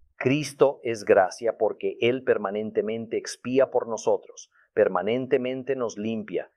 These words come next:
y nos lleva a un estado de perfección no obtenible de otra manera que nos permite estar en la presencia de Dios por la eternidad. No somos salvos por la gracia de la ley, y a la inversa,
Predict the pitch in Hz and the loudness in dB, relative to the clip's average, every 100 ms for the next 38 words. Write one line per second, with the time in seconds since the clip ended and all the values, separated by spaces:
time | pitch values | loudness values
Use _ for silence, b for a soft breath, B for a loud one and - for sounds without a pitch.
0 | _ - 113 101 90 107 113 101 101 110 | _ -6 -2 -2 0 2 4 4 0 -4
1 | 104 - 123 123 120 110 117 98 85 - | -8 6 6 6 0 -4 -4 -6 -8 -6
2 | 117 107 82 - _ _ - 101 117 151 | -2 -2 -2 -14 _ _ -8 4 6 6
3 | 165 147 - 151 160 151 123 101 95 107 | 4 0 -8 -6 -4 -6 -2 0 2 0
4 | 127 127 117 95 85 - _ _ _ - | 0 -2 -2 -2 -4 -6 _ _ _ -6
5 | 101 98 - 95 90 110 123 123 101 - | -2 -2 -2 -4 -2 -6 -4 -2 -2 0
6 | 110 110 113 104 - 87 113 107 104 98 | 0 2 0 -2 -4 -8 -6 -6 -2 -4
7 | 90 85 104 110 113 - 104 98 90 87 | -2 -4 0 0 0 -4 -2 0 0 -2
8 | 104 92 92 85 85 73 _ _ _ _ | -2 -4 -4 0 0 0 _ _ _ _
9 | _ _ _ _ _ _ - 104 127 165 | _ _ _ _ _ _ 0 6 8 8
10 | 185 - 156 147 151 - 120 107 90 87 | 6 2 2 2 -2 4 6 6 2 -6
11 | 90 - _ _ 113 104 95 104 113 110 | -10 -16 _ _ 0 2 4 6 6 4
12 | 117 107 101 92 87 76 _ _ _ _ | -2 0 0 0 -2 -6 _ _ _ _
13 | _ - 113 98 98 101 147 156 - 143 | _ 4 6 6 4 6 6 6 0 0
14 | 156 _ | 0 _